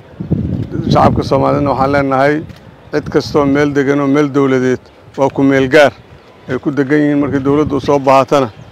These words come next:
sidaan oo kale ayaa la rabaa. Wasaaraddii waxaan rajaynaynaa inay dib u dhis ay ku samayn doonto. Maanta way joogaan shaqaalihii shaqadaas sii qaba lahaa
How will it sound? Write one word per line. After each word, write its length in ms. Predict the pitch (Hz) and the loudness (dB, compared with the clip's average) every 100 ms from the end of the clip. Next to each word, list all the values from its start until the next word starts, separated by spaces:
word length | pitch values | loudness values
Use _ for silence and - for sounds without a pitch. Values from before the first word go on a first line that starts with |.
| - | -20
sidaan 360 | - 151 147 143 | -4 2 4 4
oo 140 | 135 | 0
kale 200 | - 135 | 0 0
ayaa 240 | 131 143 143 | 2 4 4
la 60 | 131 | 2
rabaa. 260 | 147 151 - - - - - - | 4 4 4 -4 -20 -12 -8 -4
Wasaaraddii 480 | 117 131 143 151 147 | -2 2 2 2 0
waxaan 240 | 139 151 | 0 0
rajaynaynaa 580 | 143 135 151 147 139 139 | 0 2 2 2 0 -2
inay 160 | 143 135 | -2 -4
dib 200 | 131 131 | -2 -2
u 60 | 151 | -2
dhis 120 | 160 | -4
ay 120 | 147 | -2
ku 120 | - | -2
samayn 320 | - 151 151 | -2 0 0
doonto. 440 | 143 151 135 160 - - - - - - | -2 -2 0 -2 -2 -12 -20 -20 -12 -2
Maanta 320 | 139 147 147 | 0 2 2
way 180 | 143 131 | 2 0
joogaan 460 | 135 139 147 160 165 | 0 2 2 0 -4
shaqaalihii 460 | - 135 135 147 139 | -6 -2 0 2 0
shaqadaas 400 | - 143 143 135 | 0 2 4 2
sii 120 | 151 | 0
qaba 200 | 143 147 | 2 4
lahaa 300 | 147 143 151 | 6 6 4